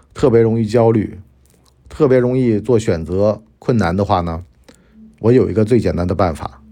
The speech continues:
就是呢，先买了再说。什么意思啊？错的选择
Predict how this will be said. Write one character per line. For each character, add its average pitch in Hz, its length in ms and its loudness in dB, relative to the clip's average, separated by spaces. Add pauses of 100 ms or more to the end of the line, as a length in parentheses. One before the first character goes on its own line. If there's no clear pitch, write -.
(360)
就 131 160 2
是 123 60 4
呢， 113 120 2
先 117 200 0
买 104 160 0
了 - 80 -6
再 90 120 -6
说。 87 300 -6 (1040)
什 - 160 -2
么 170 80 2
意 180 140 4
思 104 80 0
啊？ 87 260 -4 (1300)
错 208 440 2
的 78 300 -8 (840)
选 110 240 -2
择 95 300 -4